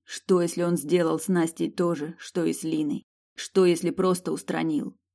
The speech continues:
Я теперь убедился в природе своего врага. Это бродячий. Бродячий с большим умом, но без сил. Иначе бы сам собрал клан, а не пытался использовать меня как марионетку. А любой из клана отщепенцев —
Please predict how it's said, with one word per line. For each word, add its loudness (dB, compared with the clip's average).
Я 0
теперь -2
убедился 0
в -16
природе -2
своего -6
врага. -10
Это 0
бродячий. -4
Бродячий 0
с -6
большим 0
умом, 0
но 4
без 0
сил. -4
Иначе 4
бы 0
сам -2
собрал -2
клан, -4
а 0
не 4
пытался 0
использовать -2
меня 0
как -8
марионетку. -4
А 0
любой 4
из 0
клана 0
отщепенцев — -4